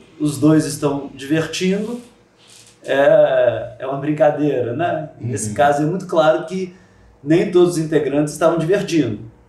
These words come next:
Speaker 1: Então,
Speaker 2: Uhum.
Speaker 1: né? E aí com a recorrência, né? É, embora seja um fenômeno,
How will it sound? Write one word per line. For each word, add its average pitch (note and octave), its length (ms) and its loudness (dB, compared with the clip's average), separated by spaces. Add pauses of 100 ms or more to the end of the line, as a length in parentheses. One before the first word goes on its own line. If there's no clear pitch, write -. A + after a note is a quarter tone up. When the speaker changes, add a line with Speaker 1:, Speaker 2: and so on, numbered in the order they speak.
(160)
Speaker 1:
Então, A#2+ 240 -2
Speaker 2:
Uhum. A#2 480 -4
Speaker 1:
né? C3+ 640 0 (260)
E E3 120 2
aí D3+ 200 4
com D#3 240 2
a D3+ 80 4
recorrência, D#3 1120 0
né? E3+ 500 2 (240)
É, C#3+ 160 -6
embora G3+ 340 2
seja G#3+ 240 -2
um F#3 60 -8
fenômeno, D#3 840 2